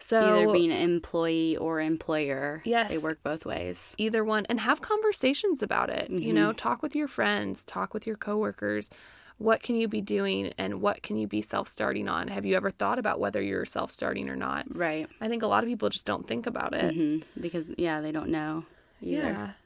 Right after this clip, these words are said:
Speaker 1: So, uh, we're starting to end every podcast with a Q and A from you guys. So we pick a question that we've been asked. And this week, our question is from Amber Ellerby.
Speaker 2: What? <laughs>
Speaker 1: I,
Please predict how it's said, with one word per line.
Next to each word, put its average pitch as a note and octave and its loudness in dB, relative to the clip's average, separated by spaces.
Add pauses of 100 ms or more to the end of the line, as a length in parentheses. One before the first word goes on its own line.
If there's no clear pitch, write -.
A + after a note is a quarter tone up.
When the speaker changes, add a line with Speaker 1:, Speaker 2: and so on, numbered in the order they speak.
(440)
Speaker 1:
So, A#3+ 2
uh, A3+ 4
we're A3+ 6
starting C4 6
to B3+ 2
end A#3+ 2
every A#3 4
podcast G#3+ 2
with A3 -2
a - 0
Q A3 0
and G#3 2
A G3 0
from A3 -2
you G#3+ 0
guys. G#3+ 0
So - -2
we G#3+ 4
pick G#3+ -2
a G#3+ 0
question D4 0
that C#4 2
we've A#3 -2
been A3+ -2
asked. G#3 -2 (400)
And G#3 0
this A#3+ -4
week, A3 -2
our G#3 0
question G3+ -6
is G#3+ -4
from G3+ -2 (240)
Amber G#3 0
Ellerby. A3+ 0 (960)
Speaker 2:
What? A#3 -2 (420)
<laughs> - -6
Speaker 1:
I, D#4+ 6